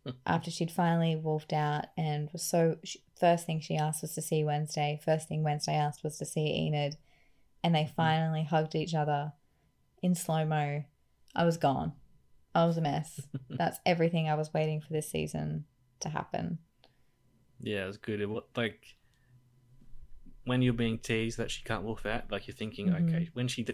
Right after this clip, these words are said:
Speaker 1: finally does wolf out, it's gonna be a good moment."
Speaker 2: Yeah.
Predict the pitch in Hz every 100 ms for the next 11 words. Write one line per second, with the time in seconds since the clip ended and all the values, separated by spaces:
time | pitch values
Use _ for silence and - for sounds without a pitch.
0 | - 113 107 104 107 104 98 98 92 -
1 | 104 98 92 - 98 95 95 95 95 -
2 | - 170 160 156 156